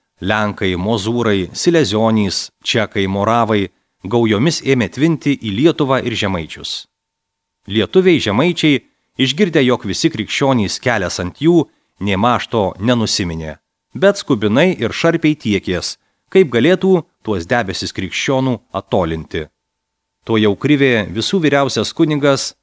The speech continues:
apskelbė vicę, idant lietuviai, žemaičiai, tai yra visa giminė senųjų skitų, sarmatų,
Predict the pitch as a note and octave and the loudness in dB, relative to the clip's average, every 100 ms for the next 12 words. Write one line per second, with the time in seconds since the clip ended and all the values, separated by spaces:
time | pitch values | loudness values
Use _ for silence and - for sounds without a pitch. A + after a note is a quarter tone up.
0 | _ - - - A#2+ A#2 C3+ C#3+ G3+ G3 | _ -12 -10 -4 -2 0 0 2 0 0
1 | G2+ E2 - _ _ _ E3+ C#3+ G#2+ F#2+ | -2 -4 -6 _ _ _ 0 2 0 -2
2 | G#2 G2 F3 E3+ C3+ G2 G2+ D#3+ E3 - | -2 0 2 2 2 0 0 0 0 0
3 | C#3+ C3 _ - C#3 A#2+ B2+ A#2 - - | 0 -2 _ 0 0 2 0 0 -6 -8
4 | G2 B2 D#3+ A#2+ G#2 G#2 A#2+ G#2 - G2 | -4 0 0 0 0 2 2 0 -2 -4
5 | G2+ F2 - - E3 E3+ D3 _ _ - | -4 -4 -2 0 2 2 2 _ _ -2
6 | C#3+ A#2+ A#2+ B2 C3+ C3 | 0 2 2 0 -2 -4